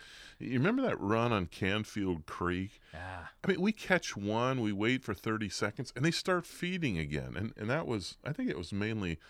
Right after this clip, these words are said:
Speaker 1: you know, we were fishing dry flies 'cause they were rising. And I, I think we stayed there for a couple of hours in
Speaker 2: Yeah.
Speaker 1: that one.
Speaker 2: It, it was, and it, and it's not that deep of a run. It just,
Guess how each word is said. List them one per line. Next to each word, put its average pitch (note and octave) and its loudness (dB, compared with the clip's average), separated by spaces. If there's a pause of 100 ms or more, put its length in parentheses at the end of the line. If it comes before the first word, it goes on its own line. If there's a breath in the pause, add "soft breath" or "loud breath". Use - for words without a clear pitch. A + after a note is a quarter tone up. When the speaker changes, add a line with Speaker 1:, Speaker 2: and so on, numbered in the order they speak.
(380 loud breath)
Speaker 1:
you - -4
know, - 2
we A2+ 2
were G#2+ 4
fishing F2 -2
dry F#2 2
flies A#1+ -4
'cause D#2 -6
they F#2+ 0
were E2+ 0
rising. D#2+ 0 (120)
And D3+ -2
I, C4+ -2 (140)
I D4 2
think C#4 2
we A2 2
stayed D3 0
there D3+ -2
for - -4
a - -2
couple D#3 0
of G2 4
hours C3+ 0
in C#2 -2
Speaker 2:
Yeah. E2+ 0
Speaker 1:
that D#2 0
one. D2 -4
Speaker 2:
It, A#2+ -2
it C#3+ 2
was, C#3 2 (800 soft breath)
and C3+ 4
it, - -2 (300)
and D3 0
it's C#3 -2
not F3 -2
that G#2 -6
deep C#3+ -4
of G2+ -6
a F#2+ -4
run. A2 -2
It G2 -6
just, - -4